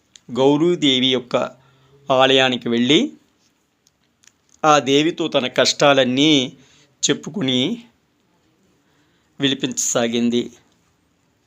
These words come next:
అయితే సాక్షాత్ ఆ తల్లి గౌరీదేవి దయామయి,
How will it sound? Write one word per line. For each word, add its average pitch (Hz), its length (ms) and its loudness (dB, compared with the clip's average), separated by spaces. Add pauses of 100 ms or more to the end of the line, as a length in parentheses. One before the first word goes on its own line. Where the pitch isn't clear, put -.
(1800)
అయితే 135 320 0
సాక్షాత్ 139 560 0 (320)
ఆ 139 100 2
తల్లి 135 400 0
గౌరీదేవి 135 800 0 (2250)
దయామయి, 135 720 0